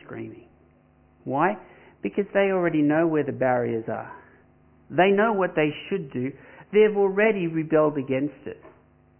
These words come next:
They have a mindset not to do that. And the wicked person becomes abusive, and the wicked person becomes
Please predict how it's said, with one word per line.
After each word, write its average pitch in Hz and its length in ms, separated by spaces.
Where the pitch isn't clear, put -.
They 202 220
have 185 200
a 151 80
mindset 147 920
not 151 500
to - 60
do 147 420
that. - 280
And 131 140
the 127 60
wicked 160 380
person 131 480
becomes 117 400
abusive, 117 640
and 98 120
the 113 60
wicked 147 300
person 131 380
becomes 113 400